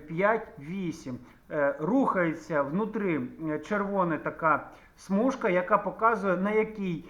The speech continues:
швидкості приблизно стоїть ваш задній перемикач. Є інформація о тому, що Shima-, е, що це Sunrise, торгова марка. Насамперед, е, стоїть відзначити,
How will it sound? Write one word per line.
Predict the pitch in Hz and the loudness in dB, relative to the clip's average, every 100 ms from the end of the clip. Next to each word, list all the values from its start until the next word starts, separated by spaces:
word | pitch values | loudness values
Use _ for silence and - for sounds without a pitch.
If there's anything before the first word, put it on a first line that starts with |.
| - - | -20 -20
швидкості | - 190 226 226 214 214 | -4 -2 -2 -6 -8 -10
приблизно | - 175 190 202 185 | -6 -4 -4 -4 -6
стоїть | - 165 175 143 | -4 -4 -4 -2
ваш | 160 147 | -2 0
задній | 151 165 160 | 0 0 0
перемикач. | 160 156 147 143 135 107 - - - - | -4 -4 -2 -4 -4 -6 -8 -20 -20 -14
Є | 208 269 | -4 -2
інформація | 202 185 175 151 - 151 | 0 0 2 0 -2 -8
о | |
тому, | 143 131 | -8 -8
що | 127 | -12
Shima-, | 113 190 190 185 180 170 | -8 -2 4 4 4 0
е, | |
що | - 190 | 0 -4
це | 185 | -4
Sunrise, | 156 226 226 160 151 165 185 - - - - | -2 0 2 4 4 4 0 -10 -20 -20 -6
торгова | 214 220 220 220 | 0 2 4 4
марка. | 214 208 196 196 170 - - - | 4 2 2 -2 -2 -6 -20 -4
Насамперед, | 214 208 233 170 185 175 - 175 | -2 4 4 4 2 2 0 -4
е, | 160 151 | -2 -4
стоїть | - 214 190 | -4 -4 -4
відзначити, | 170 175 196 196 - 175 | -8 -6 -8 -8 -8 -6